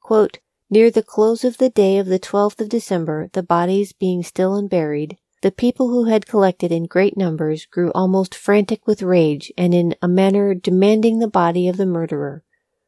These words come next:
The law being silent on the subject, it was difficult to determine where decency required the body to be placed," end quote.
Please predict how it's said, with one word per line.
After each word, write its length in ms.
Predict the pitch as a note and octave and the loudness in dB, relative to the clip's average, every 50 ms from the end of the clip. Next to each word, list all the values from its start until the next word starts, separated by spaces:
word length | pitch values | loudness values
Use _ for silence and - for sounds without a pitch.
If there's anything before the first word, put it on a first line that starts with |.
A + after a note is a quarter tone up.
| _ _ | _ _
The 140 | - F#3+ F#3 | -2 0 2
law 240 | F3+ F#3 F#3 F#3+ F#3 | 4 4 4 2 4
being 260 | F3 F#3+ F#3 F3 F3 | 4 2 2 2 0
silent 480 | F3 - - G3 G3+ G3 F#3 F3 E3 | -2 0 2 2 4 4 2 0 0
on 140 | F3 E3+ E3 | -2 -2 -2
the 80 | E3+ E3 | -4 -6
subject, 560 | - - F3+ E3+ E3+ E3+ F#3 F3 E3+ - - | -4 -4 -4 -4 -2 0 0 -2 -2 -2 -4
it 140 | - G3 - | -4 -2 0
was 160 | - G3 F#3+ | 0 -2 -2
difficult 500 | - - G#3 G#3 - A#3 - - B3+ A3 - | 0 0 0 0 0 -2 0 0 0 0 0
to 60 | - | 0
determine 640 | B3 C#4 C4 - - G#3 F#3 E3 E3 E3+ F3 E3+ F3 - - | 0 0 -2 -2 -2 -2 0 0 0 0 0 0 -2 -6 -6
where 300 | - E3+ F3+ F3+ F3 F3 | 0 2 2 4 2 2
decency 640 | F3 G3+ G3+ G#3+ G#3 - A3+ A3 - - A3+ A3+ | 0 -2 -2 -2 -2 -4 -6 -4 -4 -2 -2 -2
required 500 | A3 A3+ A3+ _ - G3+ F3 E3+ F3 F3 | -2 -4 -6 _ 0 2 2 4 2 2
the 80 | - F#3 | 0 -2
body 460 | F3+ - D#3 D3 D3 D#3 D3+ D#3 D#3+ _ _ | -2 0 0 0 0 0 -2 -4 -6 _ _
to 140 | - - E3+ | -4 -4 -2
be 160 | D#3+ F3 E3+ | -2 -2 -4
placed," 500 | - - - D3 D3 D3 - - _ _ _ _ _ - | -4 -4 -6 -6 -6 -8 -12 -18 _ _ _ _ _ -6
end 200 | E3 D3+ C#3+ - | -6 -6 -6 -8
quote. 320 | - D3+ - - - _ | -10 -12 -12 -12 -16 _